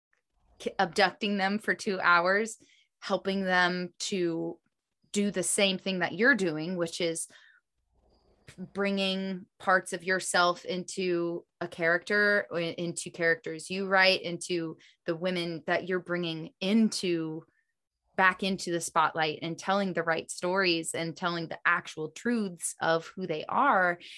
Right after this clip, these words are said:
And it helps bring the audience along and be like, "Oh, I have a lot more in common with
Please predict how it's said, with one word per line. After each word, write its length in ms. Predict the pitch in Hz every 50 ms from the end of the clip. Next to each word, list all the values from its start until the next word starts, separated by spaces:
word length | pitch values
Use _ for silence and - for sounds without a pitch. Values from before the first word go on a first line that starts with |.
| - - -
And 80 | 175 175
it 100 | 170 -
helps 380 | - - 190 190 180 - -
bring 300 | - - 196 208 214 214
the 120 | 202 185 - -
audience 460 | 175 180 190 196 185 180 175 - -
along 800 | 156 156 156 151 156 175 220 247 214 180 170 165 160 160 160 143 _ - - - _ _ -
and 120 | 160 156
be 140 | 175 175 170
like, 340 | 165 165 160 156 151 - - _ _ _ -
"Oh, 580 | 202 202 214 214 196 180 160 151 156 156 156 170 _ _ _ _ _ _ _ _ _ _ _ _ _ _ _ _ _ _ -
I 100 | 190 226
have 180 | 233 247 247 214
a 40 | 185
lot 340 | 175 170 165 170 185 -
more 200 | 202 190 180 175
in 100 | 170 170
common 460 | 170 - - 175 180 180 170 160 160 160
with 140 | 165 165